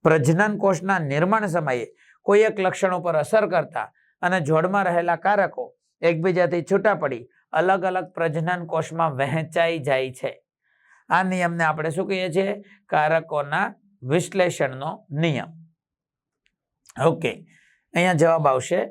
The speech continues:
ઓપ્શન બી. નેક્સ્ટ ક્વેશ્ચન,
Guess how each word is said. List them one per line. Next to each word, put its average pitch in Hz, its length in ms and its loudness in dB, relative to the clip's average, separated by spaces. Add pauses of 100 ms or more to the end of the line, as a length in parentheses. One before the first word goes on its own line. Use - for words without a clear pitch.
(100)
ઓપ્શન 143 540 -4
બી. 139 420 -2 (1080)
નેક્સ્ટ 208 260 0
ક્વેશ્ચન, 185 580 2